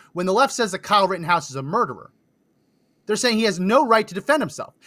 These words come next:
Even if he, let, let's just, again, hypothetical, even if he killed Rosenbaum and it was murder, even if it, which it wasn't, but even if it was,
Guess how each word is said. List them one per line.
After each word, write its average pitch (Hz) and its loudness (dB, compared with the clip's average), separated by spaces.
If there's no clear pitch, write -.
Even 320 0
if 330 0
he, 240 -2
let, 247 2
let's 302 2
just, - -8
again, 208 0
hypothetical, 247 0
even 311 -4
if 320 -6
he 247 -8
killed 233 -4
Rosenbaum 147 2
and 156 -4
it 170 -4
was 143 -4
murder, 139 -2
even 269 -4
if 254 0
it, 170 -8
which 226 -6
it 294 -6
wasn't, 285 2
but 220 -2
even 320 -2
if 320 -4
it 294 -4
was, 196 0